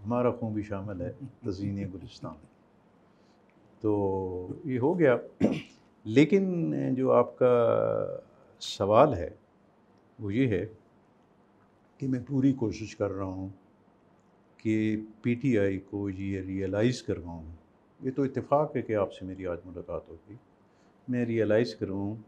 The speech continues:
कि हम गलत सिमत में जा रहे हैं। मैं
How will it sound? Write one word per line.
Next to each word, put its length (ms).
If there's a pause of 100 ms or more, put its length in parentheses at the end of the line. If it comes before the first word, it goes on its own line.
(540)
कि 100
हम 220
गलत 220
सिमत 400
में 100
जा 60
रहे 100
हैं। 60 (4000)
मैं 560